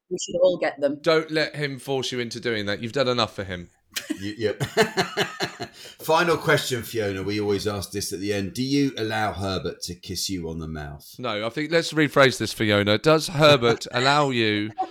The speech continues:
Speaker 2: to kiss him on the mouth?
Speaker 1: Well, I do. I have kissed his nose, and then I thought, "No, I shouldn't do that." Just like a little. So I, I don't do that anymore.
Speaker 2: Okay.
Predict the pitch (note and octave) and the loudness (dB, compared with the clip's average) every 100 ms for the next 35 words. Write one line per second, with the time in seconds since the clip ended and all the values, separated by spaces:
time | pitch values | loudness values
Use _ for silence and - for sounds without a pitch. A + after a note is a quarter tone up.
0 | - F4+ - A#2+ A#2 A2+ A2+ - - C3+ | -2 -2 0 0 2 0 -2 -8 -6 -6
1 | C3 - C3 B2 - A#2 A2+ A2+ B2 A2+ | -4 -4 -4 -4 -4 -4 -4 0 2 0
2 | G#2 - - - - - - - - - | -2 -10 -10 -8 -8 -10 -10 -10 -12 -12
3 | - - _ - _ _ _ F#4 F4+ F4 | -18 -18 _ -20 _ _ _ -2 -2 -10
4 | E4+ - - - - D4+ E4 E4 F#4+ F#4+ | -10 -12 -14 -6 4 6 6 4 2 2
5 | B3 B3 F4+ F#4+ - E4+ - D4 C4+ C#4 | 0 0 0 0 -6 -6 -4 -2 2 2
6 | A#3+ D3+ C3 - - - - - G3+ A#3 | 2 0 -4 -10 -14 -20 -20 -6 -2 0
7 | A3 B3 A3 F#3+ G#3 G#3 G3+ - - A3 | 0 0 0 0 0 4 4 2 -2 -6
8 | F3 G3+ F#3+ C3+ B2+ A3+ G#3+ C4 B3+ A#3 | -2 0 0 0 -2 -4 -2 -2 -2 -2
9 | A3+ D#3 F#3 - _ - G#3 G#3 G#3 B3 | -2 -2 -4 -10 _ 0 2 4 4 2
10 | G#3 G#3 F#3+ C#3+ D3+ D3+ B2+ C#3+ - _ | 2 4 4 2 0 -4 -4 -8 -10 _
11 | A2 G#2 G#2 F#2 | -12 -10 -8 -10